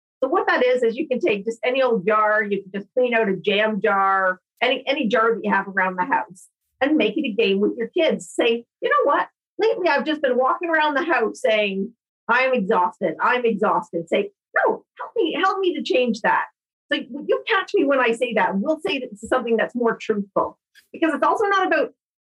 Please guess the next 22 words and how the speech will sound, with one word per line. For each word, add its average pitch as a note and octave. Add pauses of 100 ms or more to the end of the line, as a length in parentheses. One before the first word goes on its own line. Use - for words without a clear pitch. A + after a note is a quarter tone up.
(120)
unvalidating B3
your G#3+
feelings. G3
Sometimes G4+
you D#4
have -
to B3+
acknowledge A#3+
that A#3
you A3
are A3
exhausted, G3
and F3+
there G3+
is A3
a A3+
time B3
and B3+
place A3+
to -
talk E4
with A3+